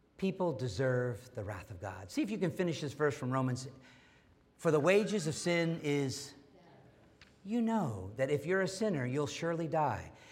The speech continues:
That if you des-, get what you deserve, you shall, you'll get separation from God, which is the second death, which is you're separated from his grace.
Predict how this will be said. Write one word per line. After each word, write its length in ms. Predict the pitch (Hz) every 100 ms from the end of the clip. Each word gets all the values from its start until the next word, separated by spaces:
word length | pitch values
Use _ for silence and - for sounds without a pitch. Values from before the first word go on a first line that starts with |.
| -
That 160 | 156 170
if 180 | 170
you 460 | 156 202 247 254 233 -
des-, 100 | 185 131
get 240 | - 214 214
what 220 | 165 165
you 160 | 160 156
deserve, 720 | 147 107 180 127 92 92 - - - -
you 160 | 143 160
shall, 180 | 175 156
you'll 180 | 156 170
get 220 | 147 -
separation 720 | - 202 185 170 160 165 147
from 160 | 139 127
God, 320 | 117 107 107
which 160 | 131 131
is 140 | -
the 80 | 107
second 420 | - 147 135 107
death, 320 | 95 87 - - - -
which 220 | 143 147
is 160 | 143 113
you're 80 |
separated 580 | 127 180 170 156 147 135
from 160 | 131 117
his 180 | 120 101
grace. 680 | - 92 85 - - -